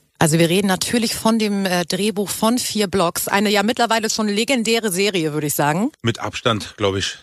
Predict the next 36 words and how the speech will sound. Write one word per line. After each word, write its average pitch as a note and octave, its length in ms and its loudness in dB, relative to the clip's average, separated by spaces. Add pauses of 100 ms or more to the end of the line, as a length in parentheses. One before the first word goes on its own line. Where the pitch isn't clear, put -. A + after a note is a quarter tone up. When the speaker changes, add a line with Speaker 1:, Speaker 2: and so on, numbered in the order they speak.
Speaker 2:
das - 160 0
Beste, G#2+ 300 0
was - 260 -2 (300)
Deutschland G2+ 320 2
jemals G2 280 0
gemacht - 320 -6
hat, A#2 220 -4 (120)
aus G2 180 -4
meiner G#2+ 240 0
Sicht. C#3 260 -4 (100)
Speaker 1:
Ja. F#3 160 4 (160)
Speaker 2:
Da F#2 120 0
rede F#2 200 2
ich, - 80 -4
glaub F#2 200 0
ich, E2+ 100 -4
sehr, G2 180 -2
sehr F#2 120 0
vielen, F#2+ 380 -2 (200)
äh, F2+ 240 -2
Menschen F#2+ 260 0
aus F#2+ 120 0
der F#2 100 2
Seele. G#2+ 420 2
Endlich G2 440 -2
etwas, F#2+ 380 -4
wo F#2+ 160 -2
man F2+ 300 -4 (220)
international G2 600 2
dahinter G2 300 2
stehen F#2+ 240 -6
kann F#2+ 220 -8 (160)
und F#2+ 120 -4
sagen F2+ 200 2
kann, F#2 200 -2
"Geil, F#2+ 320 4